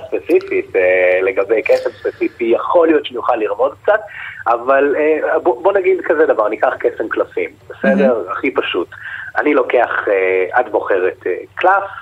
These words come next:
Speaker 1: אה, ואני מוציא קלף, זה לא הקלף שלך, ואז אני מניח אותו,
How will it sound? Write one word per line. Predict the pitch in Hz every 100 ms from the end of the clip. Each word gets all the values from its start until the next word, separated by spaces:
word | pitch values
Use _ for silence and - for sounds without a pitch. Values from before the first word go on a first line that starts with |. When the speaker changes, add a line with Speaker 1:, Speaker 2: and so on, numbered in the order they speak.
| - -
Speaker 1:
אה, | 101 92 95 95 92 - - - 104
ואני | 95 90 95 120 117 120 101
מוציא | 98 - 110 92
קלף, | - 147 139 - - 95
זה | 92
לא | -
הקלף | 151 160 139
שלך, | - 147 143 - - - - - -
ואז | 95 90 104 110 110 110 -
אני | - 95
מניח | 95 110 147 135
אותו, | 131 -